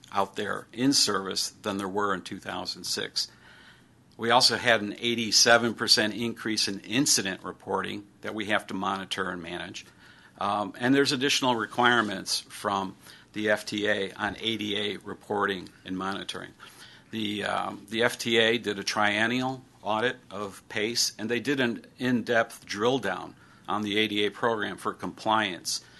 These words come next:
in twenty fourteen. And I'm proud to report that we received an excellent no-finding result for the entire triennial, which is, uh, unusual for a transit agency. But in particular on A D A, they were very complimentary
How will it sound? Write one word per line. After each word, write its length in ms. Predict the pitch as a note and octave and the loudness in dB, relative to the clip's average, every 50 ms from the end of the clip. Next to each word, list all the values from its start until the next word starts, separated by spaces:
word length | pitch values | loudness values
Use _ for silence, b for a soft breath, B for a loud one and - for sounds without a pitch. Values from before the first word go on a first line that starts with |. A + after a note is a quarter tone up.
| B B B B | B B B B
in 220 | - G2+ F#2+ F2+ E2+ | -8 -6 -6 -6 -6
twenty 360 | - - A2+ G#2 G2+ F#2+ F2+ | -4 -2 0 0 0 -2 -4
fourteen. 680 | - - G2 G#2 G2 - - - - B2 A2+ G2+ G2 F#2 B B B B B B B B B B B | -8 -6 -6 -6 -6 -8 -8 -4 -2 -2 -2 -2 -4 -8 B B B B B B B B B B B
And 180 | - G2+ G#2 G#2 | -2 -2 0 0
I'm 240 | G2 F#2 G2 F#2+ - - - _ - F2+ F2+ F2+ | -2 -2 -6 -8 -12 -18 -20 _ -16 -14 -14 -4
proud 320 | - - A2 A#2 C3+ C3+ | 2 6 8 10 10 10
to 60 | A#2 A2 | 8 4
report 560 | G2 F#2+ F#2 - - G#2+ G#2 G#2 G2+ G2 - | 0 -4 -6 -6 -6 -4 -2 -2 -4 -4 -4
that 240 | G#2 G#2 F#2+ F#2 B2+ | -6 -6 -6 -6 -8
we 140 | G#2+ G#2 | -8 -8
received 500 | G2+ G#2 G2+ - - A#2 G#2+ G#2+ F#2+ - | -2 2 4 4 4 4 2 0 0 -2
an 180 | A2 F#2+ F#2+ F#2 - | -2 -2 -2 -4 0
excellent 600 | A2 G#2+ G#2 - - - G2+ G2+ G2 F#2+ F#2 - - - _ _ _ - | 2 2 2 4 2 2 2 0 -4 -6 -6 -8 -12 -18 _ _ _ -6
no-finding 760 | F#2 G#2 G#2+ G#2+ G#2 - A2+ G#2 G2+ F#2+ F#2+ F#2 F#2 F#2 F2+ - - - - - - | 0 2 2 2 2 2 2 2 2 2 -2 -4 -6 -8 -10 -14 -18 -20 -20 -16 -12
result 480 | F#2 F2+ - F#2+ F#2+ G2 G2+ G2 - - - _ _ - - _ _ - | -8 -4 -4 -2 -2 -2 -4 -6 -8 -12 -20 _ _ -20 -20 _ _ -20
for 200 | - - G#2 F#2+ | -6 -2 -2 0
the 140 | F#2 F#2 F#2 | 0 -2 -6
entire 420 | F2+ F2+ - - B2 C3 C#3+ A2+ - | -8 -8 2 4 6 6 6 4 2
triennial, 640 | - - G#2 F#2 F2+ F2+ F#2 F#2 F2+ F#2 G2 G#2 G2 | 0 -2 -4 -4 -4 -6 -10 -10 -10 -10 -10 -10 -10
which 180 | F#2 F#2 - - | -10 -8 -8 -8
is, 260 | F#2 E2+ D#2+ - B B B B B B B B B B - | -6 -6 -8 -10 B B B B B B B B B B -10
uh, 200 | - F2+ F2 - - | -10 -8 -10 -8 -6
unusual 580 | G#2 G2 F#2+ F2+ G2 G2 F#2+ F#2+ G2+ F#2+ F#2+ F#2+ | -4 -4 -2 -2 -2 -2 -4 -4 -4 -6 -6 -8
for 180 | - - G2+ | -8 -8 -8
a 40 | F#2 | -8
transit 460 | - - - G2+ G2+ G2+ F#2+ F2+ F2+ | -6 -6 -6 -4 -4 -6 -6 -6 -8
agency. 560 | F#2 F2 F2 - F2+ E2+ - - G2 F#2 F2+ B B B B B B B B B B - | -10 -10 -12 -10 -8 -8 -6 -6 -6 -8 -10 B B B B B B B B B B -6
But 140 | A#2 G#2+ | -4 -2
in 100 | A2 A#2+ | 0 0
particular 600 | A#2 - A#2+ - D#3 D#3+ D#3 - C#3+ A#2 A2 G#2+ | 0 -2 0 2 2 2 2 2 2 4 4 4
on 160 | G#2 G#2 G#2 G#2 | 4 2 2 0
A 160 | A2 A2+ G#2 | 0 -2 -2
D 160 | G2+ G#2 G2+ | -2 0 2
A, 180 | A2+ B2 G#2+ G#2 | 2 2 2 0
they 120 | G#2 G#2 | -2 -2
were 120 | G#2 G#2+ | -2 0
very 240 | G#2 B2+ B2+ B2 A2 | 2 4 4 4 4
complimentary 840 | - - C3 A#2 A#2 - G#2+ G#2 G#2+ A2 A#2+ B2+ A2 F#2+ F#2 F2+ - | 4 4 4 4 4 2 -2 -2 0 2 2 2 2 0 -2 -4 -10